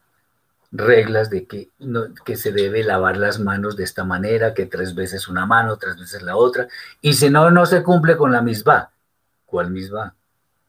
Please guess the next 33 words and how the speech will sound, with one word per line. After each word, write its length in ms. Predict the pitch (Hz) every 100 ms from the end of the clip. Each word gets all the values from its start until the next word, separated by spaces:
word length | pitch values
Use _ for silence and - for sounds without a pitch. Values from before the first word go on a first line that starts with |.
| _ _ _ _ _ _ _ _ _ _
¿Dónde 280 | 95 95 101
está 160 | - 110
escrito 400 | - 113 110 110
en 80 |
la 140 | 101 90
Torá 260 | 90 -
que 100 | -
nosotros 400 | 107 95 98 107
debemos 380 | 98 85 90 98
hacer 300 | 87 92 85 -
eso 320 | 104 - 101
que 100 | -
está 420 | 85 - 113 117 - - -
ordenando 540 | 117 104 95 92 92
el 60 | 92
judaísmo 420 | 101 85 87 101
rabínico? 420 | 90 101 92 - _ _ -
Eso 140 | 117
no 100 | 113
está 160 | 113 117
escrito 320 | 117 123 127
en 100 | 127
ninguna 400 | 107 98 113 113
parte. 320 | 120 - - _ _ _ _ _ _
Entonces, 380 | 101 95 107 131
¿por 160 | 120 95
qué 120 | 98
pretenden 540 | 104 104 120 113 110
hacerlo 320 | 101 95 87
ver 160 | 95 98
como 200 | 107 101
una 120 | 104
mitzvah? 460 | 101 95 113 -